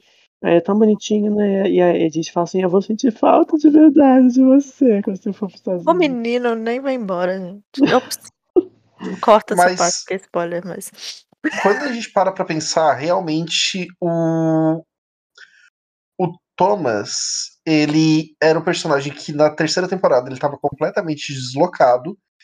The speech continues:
Speaker 3: e ao longo da quarta temporada, tipo, no final da terceira e da quarta, ele teve que literalmente substitu-, suprir o vazio que de-, eh, deixado por dois personagens. Então, na relação das irmãs,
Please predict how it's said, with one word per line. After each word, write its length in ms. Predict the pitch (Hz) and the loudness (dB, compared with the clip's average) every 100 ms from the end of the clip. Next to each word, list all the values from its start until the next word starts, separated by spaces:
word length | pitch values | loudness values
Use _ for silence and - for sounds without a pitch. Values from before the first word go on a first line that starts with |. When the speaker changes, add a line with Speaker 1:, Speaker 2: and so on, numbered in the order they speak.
| _ - _ _ _ | _ -20 _ _ _
Speaker 3:
e 380 | 175 165 170 175 180 | -6 -2 -2 0 4
ao 180 | 170 165 | 4 4
longo 320 | 180 226 226 | 0 -4 -2
da 180 | 208 - | -2 -2
quarta 480 | - 160 147 147 156 | -2 -2 -2 -2 -6
temporada, 800 | 147 139 143 131 175 143 113 104 | -8 0 4 6 4 0 -6 -6
tipo, 280 | - - 143 | -10 -10 -10
no 60 | - | -4
final 180 | 151 | 0
da 80 | 143 | 0
terceira 320 | 160 151 135 | -2 -4 -4
e 40 | 131 | 0
da 120 | 123 | 0
quarta, 360 | - 151 156 147 | 2 0 0 -4
ele 140 | 156 143 | -4 -2
teve 200 | 160 156 | -2 -2
que 200 | - 160 | -4 -4
literalmente 460 | 190 196 170 165 | 0 0 0 -4
substitu-, 500 | - 180 175 - 185 202 | -4 -4 -4 -8 -8 -2
suprir 440 | 196 170 170 190 | -2 0 0 0
o 40 | |
vazio 360 | 196 185 160 165 | 2 0 -2 -8
que 100 | 175 | -4
de-, 120 | 175 180 | -2 2
eh, 160 | 165 | 2
deixado 300 | 151 151 156 | 2 0 -2
por 140 | 165 151 | -6 -6
dois 160 | 151 | -6
personagens. 800 | 165 156 175 151 110 107 - - _ _ - - 143 _ | -6 -2 4 4 2 -2 -12 -18 _ _ -20 -20 -20 _
Então, 460 | 165 147 156 147 147 | -6 0 2 2 0
na 120 | 156 | 0
relação 640 | 175 185 180 175 - 190 208 | 2 2 0 -2 -4 -4 -2
das 160 | 202 | -2
irmãs, 460 | 196 175 135 120 | -2 0 0 0